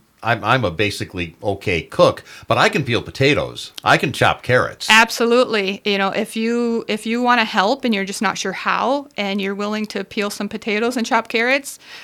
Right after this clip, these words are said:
Speaker 2: somebody's going to be there. We have lead volunteers there who will give you direction.
Speaker 1: You don't need to be Emeril Lagasse <laughs> to help out with
Speaker 2: <laughs>
Speaker 1: this.
Speaker 2: No.
Speaker 1: Where does the food come from? This is a ton of food.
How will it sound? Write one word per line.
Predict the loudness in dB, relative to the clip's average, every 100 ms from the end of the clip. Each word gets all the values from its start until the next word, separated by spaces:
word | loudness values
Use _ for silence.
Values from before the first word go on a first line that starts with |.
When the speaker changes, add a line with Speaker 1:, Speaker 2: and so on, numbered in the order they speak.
| -14
Speaker 2:
somebody's | -2 4 6 6 4
going | 4 2 2
to | 0
be | 0 0
there. | 0
We | -2 -2
have | -2
lead | -2 -2
volunteers | 0 -2 -2 -4 -6 -4
there | -6
who | -6 -8
will | -8
give | -10
you | -10
direction. | -10 -10 -10 -12 -12 -4
Speaker 1:
You | 0
don't | 4 4 4
need | 2 2
to |
be | 0 2
Emeril | 2 2 0 0 0
Lagasse | 0 0 -2 -8 -10 -12 -6
<laughs> | -6 -2
to | 2 2 0 0
help | 4 6 8 6 8
out | 4 6 4
with | 4 2 -2
Speaker 2:
<laughs> |
Speaker 1:
this. | 0 -2 0 0
Speaker 2:
No. | 0 -2 2
Speaker 1:
Where | 4 4
does | 2 -2
the |
food | -6 2 2 2 -4
come | -4 -4
from? | -4 -4 -4
This | -4
is | -2
a |
ton | 0 0 -2
of | -2
food. | -2 -2 -4